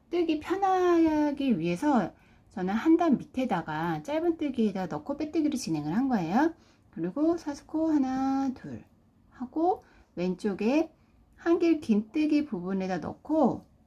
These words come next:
짧은뜨기 한 다음에 다시 하나, 둘, 셋, 넷 하고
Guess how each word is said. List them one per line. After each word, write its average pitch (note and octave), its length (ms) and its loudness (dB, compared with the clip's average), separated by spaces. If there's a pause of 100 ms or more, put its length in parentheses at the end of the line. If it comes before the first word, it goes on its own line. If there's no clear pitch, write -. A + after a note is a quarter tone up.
(140)
짧은뜨기 C#4 720 -6 (4000)
한 A#3 140 4
다음에 A3+ 600 4
다시 E4 680 -2 (540)
하나, B3 800 2 (420)
둘, A3+ 640 -2 (300)
셋, A#3 320 4
넷 A3 840 4 (640)
하고 F4 680 -2